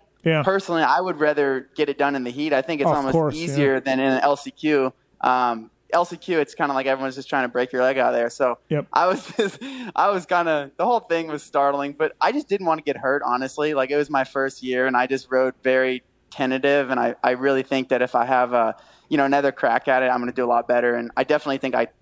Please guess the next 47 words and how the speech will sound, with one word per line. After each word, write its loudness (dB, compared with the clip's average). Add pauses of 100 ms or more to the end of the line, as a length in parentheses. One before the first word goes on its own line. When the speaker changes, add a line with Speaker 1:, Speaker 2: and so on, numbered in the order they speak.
Speaker 2:
belong 2
doing -8
the -8
main -4
event, -6
of -20
course. 0
I -2
just, -8 (340)
I 4
was, 0
uh, 2
taking -2
it 0
a 0
little 0
too -6
cautious, -2
I 2
think, -4
and 0
I 2
didn't -2
have 0
the -4
intensity -6
that 2
I 2
probably 0
needed -6
to. 0
But 0 (300)
obviously, 0
it's -4
always, 0
uh, -4
in -6
retrospect, -2
you -12
can -10
look -8
at -2
it -6
different, -8 (140)
differently. -2
Speaker 1:
Yeah. 0
Speaker 2:
But -16